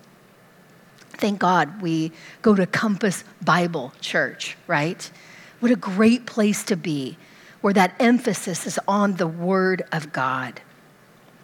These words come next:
Now, because of the supernatural nature of our conversion, we can live blamelessly.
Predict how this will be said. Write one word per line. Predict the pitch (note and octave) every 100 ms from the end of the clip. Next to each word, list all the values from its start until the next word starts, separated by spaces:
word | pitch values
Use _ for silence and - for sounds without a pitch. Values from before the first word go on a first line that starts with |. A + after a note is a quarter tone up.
| _ - _ _ _ - _ _ _ - -
Now, | F3+
because | F3 - G#3+ G#3 G#3+
of | F#3 E3 - - - -
the | F#3 G3+ F#3 A3+
supernatural | - - D4 C#4 C4+ A3 G#3 G#3+ A3+ - A3 G3+
nature | G3 G3+ A3 - A3+ -
of | G3
our | F#3+ F3
conversion, | - G3+ E3+ G3 G3+ G3+ A3+ A#3 A#3 - -
we | B3 C#4+
can | - A3+ C4+ C#4 B3+
live | A3 B3 C4 A3 -
blamelessly. | G#3 C4 D4 A3 D#3 - D#3 B2+ C#3